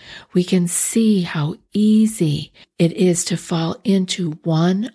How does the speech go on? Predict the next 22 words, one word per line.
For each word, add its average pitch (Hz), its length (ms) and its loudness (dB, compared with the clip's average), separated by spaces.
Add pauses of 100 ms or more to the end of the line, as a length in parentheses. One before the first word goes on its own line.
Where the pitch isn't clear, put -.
or 180 200 0
more 160 460 -2
of 165 160 -6
these 147 260 -4
patterns 143 800 -4 (440)
and 165 160 0
how 165 360 -2 (260)
easily 202 540 2
they 175 200 2
can 156 340 -4
become 156 580 -4
ingrained 151 920 0
into 156 420 -6
us 143 400 -6 (340)
and 156 160 2
become 160 360 -2
habits 208 680 -2 (280)
that - 180 0
we 170 160 2
just 165 360 -4
live 214 260 0
with 165 280 -6